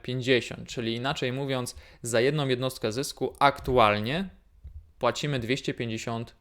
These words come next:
złotych, czyli takie są oczekiwania względem przyszłych zysków spółki. E, zresztą w komentarzu tutaj na stronie Squabera też opisywałem, e, jaka musiała, jaki musiałby być mniej więcej przychód,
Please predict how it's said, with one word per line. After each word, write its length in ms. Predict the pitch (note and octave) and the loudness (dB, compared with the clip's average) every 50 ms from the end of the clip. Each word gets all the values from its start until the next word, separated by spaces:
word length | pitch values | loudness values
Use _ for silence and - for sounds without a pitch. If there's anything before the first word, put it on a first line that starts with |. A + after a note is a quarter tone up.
| _ _ - | _ _ -8
złotych, 580 | B2 A#2 A#2 B2 B2+ C#3 C#3 C3 B2+ - - - | -6 -4 -2 2 8 8 10 8 8 4 -2 -8
czyli 200 | - - A#2+ A2+ | -6 -6 -6 -6
takie 380 | - - F3 F3 F3 - C3 | 0 4 4 4 4 2 0
są 220 | A#2+ - D3 C3+ B2+ | 0 0 -2 -4 -4
oczekiwania 720 | B2 - C3 - - B2+ A#2+ C3+ A#2 A2 G#2 G#2+ B2 D3+ | -4 -4 -6 -4 -4 0 2 4 4 4 2 0 -2 -4
względem 460 | D3 C#3 B2+ C3 C3 C3 C3+ C3+ C#3 | -4 -2 -2 0 0 0 0 0 0
przyszłych 600 | - - - D3+ B2+ - - - D#3 E3+ E3+ - - _ - - - - | 0 0 0 0 0 0 0 0 0 0 0 -4 -10 _ -20 -20 -16 -10
zysków 420 | - A#2+ C3+ E3+ - - D#3+ D3 - | -6 -4 -4 -4 -4 -4 -6 -6 -6
spółki. 600 | - - - F3 C#3 A2+ G#2+ - - - - - - - - - - - - | -6 -2 0 2 2 2 -2 -6 -12 -14 -14 -16 -18 -20 -18 -18 -14 0 4
E, 160 | B2+ B2+ C3 | 6 6 6
zresztą 240 | E3+ E3+ - F3+ E3 | 6 2 2 0 0
w 60 | - | 2
komentarzu 1000 | - E3 D#3 D3+ C3+ - D#3+ D#3 E3 D#3+ D3 D3 D3 C#3 C#3 C3+ C3 C3 C3 B2+ - | 2 2 2 2 2 4 4 6 6 4 4 4 4 4 4 4 4 4 2 0 0
tutaj 220 | D3 - C3+ C3 | 0 0 0 0
na 100 | B2+ B2 | 0 -2
stronie 340 | - - - D3+ D3 C3+ B2+ | -4 -4 -4 -2 -2 -2 -4
Squabera 720 | - - - A2+ G#2+ C3 D#3+ E3 D3 C3+ B2+ A#2+ A#2 G#2 - | -4 -2 -2 0 2 2 2 2 2 2 2 0 -2 -4 -6
też 160 | - C#3 - - | -6 -6 -6 -6
opisywałem, 800 | - - - - - C#3 B2 B2+ B2+ B2+ B2 A#2 A2+ A2 A2 A2 | -6 -6 -6 -4 -2 0 2 2 4 4 2 2 0 -4 -4 -4
e, 180 | A2 A2 A2 | -4 -4 -4
jaka 420 | - - B2+ C3+ C3 C3 - B2 B2 | -4 0 2 2 2 4 4 0 0
musiała, 520 | C3 B2 - D3 C3 C3 B2+ A#2+ A2 A#2 A2+ | 0 -2 2 4 6 6 6 4 2 0 -2
jaki 240 | B2 C3 - C#3 B2+ | -2 -2 0 -2 -2
musiałby 400 | C#3 D#3+ D#3 - B2 A2 A#2 A#2 | 0 0 0 0 0 0 0 -2
być 160 | A2+ - - | -4 -4 -4
mniej 120 | B2 A#2 | -4 -2
więcej 300 | A#2 C3 C3 - B2 A2+ | -2 -2 -2 -2 -4 -4
przychód, 460 | - - - D3 - - B2+ F#3+ - | -2 -2 -4 -2 -2 -2 -4 -4 -6